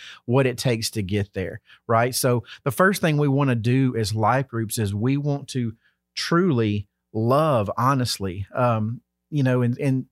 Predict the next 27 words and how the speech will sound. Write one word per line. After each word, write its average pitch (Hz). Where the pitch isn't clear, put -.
sometimes 156
that's 143
through 160
accountability. 147
Sometimes 160
that's 151
through 156
struggle. 127
Sometimes 151
that's 143
through 139
helping 156
somebody 139
get 139
back 139
on 135
the 135
right 135
track. 147
Paul 131
would 135
say 135
in 123
Galatians 120
chapter 127
six 135
that 107